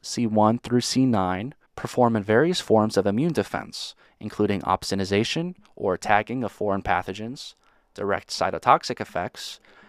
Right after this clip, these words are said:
and the formation of a membrane attack complex, or mac. In general,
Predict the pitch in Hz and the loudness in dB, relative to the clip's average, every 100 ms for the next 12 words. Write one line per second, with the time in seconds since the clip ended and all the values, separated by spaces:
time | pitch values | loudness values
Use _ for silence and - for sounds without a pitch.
0 | _ _ - 104 98 110 110 151 - 185 | _ _ -6 -4 0 2 2 0 -6 -8
1 | - 107 101 101 104 98 107 104 - 139 | -4 -2 -2 -2 -2 -2 -2 -4 -6 -2
2 | 170 - - 80 82 92 95 - - - | -2 -4 -8 -6 -4 -4 -4 -10 -12 -10
3 | 76 90 123 120 - - _ _ _ _ | -10 0 2 2 -4 -20 _ _ _ _
4 | _ _ - 104 98 127 190 135 139 185 | _ _ -14 -12 -6 -4 -2 -2 -4 -6